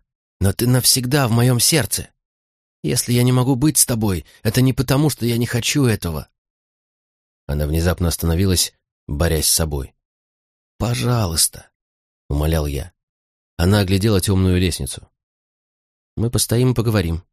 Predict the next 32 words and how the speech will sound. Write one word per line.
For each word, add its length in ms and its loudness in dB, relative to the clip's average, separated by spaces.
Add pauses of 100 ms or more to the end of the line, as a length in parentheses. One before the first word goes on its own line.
(380)
Быстро. 560 -2 (400)
Прямо 320 2
здесь. 440 -4 (1120)
Почему 300 -2
ты 80 -6
так 140 -2
сердишься 480 0
на 60 2
меня?» 300 0 (1200)
Она 160 0
чуть 160 -4
было 180 2
не 100 2
ответила 420 -2
мне. 300 -6 (600)
Я 160 0
видел, 360 0 (180)
как 180 -2
она 160 2
прикусила 500 0
язык 520 -2 (440)
и 100 -4
внезапно 520 0
стала 280 -2
холодной. 640 -4 (560)
«Почему 340 -2
ты 80 -2
считаешь 500 0
мои 220 2
чувства 420 -4
к 80 -6
тебе 360 0